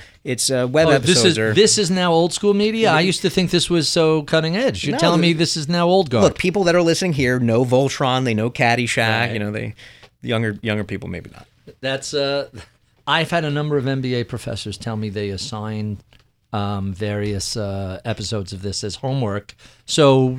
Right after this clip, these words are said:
Speaker 2: there's some
Speaker 1: Well,
Speaker 2: reach
Speaker 1: why
Speaker 2: to
Speaker 1: not,
Speaker 2: the,
Speaker 1: right? It's,
Speaker 2: to
Speaker 1: it's,
Speaker 2: the
Speaker 1: it's content. You have, you
Speaker 2: Sure.
Speaker 1: have amazing access to amazing people. Why not?
Speaker 2: It's, it's quite, it's quite insane. Talk about dumb luck.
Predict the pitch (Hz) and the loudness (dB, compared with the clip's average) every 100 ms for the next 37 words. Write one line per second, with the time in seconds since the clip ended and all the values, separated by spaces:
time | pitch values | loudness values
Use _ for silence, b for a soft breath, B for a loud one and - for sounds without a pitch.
0 | 139 165 160 143 - 175 175 170 139 156 | 0 2 4 2 0 0 2 0 0 2
1 | 185 226 - 180 107 110 170 170 - - | 2 2 2 2 2 2 0 -2 -4 0
2 | 147 123 120 120 143 - 156 165 - 190 | 2 4 4 2 0 -2 0 0 0 -2
3 | 208 - 139 135 247 311 131 131 143 147 | -4 -2 0 2 2 2 2 2 2 0
4 | 139 139 143 131 - 117 120 123 131 131 | 0 -2 -4 -6 -4 -2 0 -2 -4 -6
5 | 135 160 190 208 - - 127 - 143 139 | -6 -6 -4 -4 -6 -2 -4 -2 -2 -2
6 | - 139 135 139 139 - - 175 160 117 | -2 -2 -2 -2 -4 -4 -4 -4 -4 -4
7 | - 143 107 165 165 135 95 117 117 104 | -4 -4 -2 -4 -4 -6 -6 -4 -2 -2
8 | 113 143 - | -4 -6 -10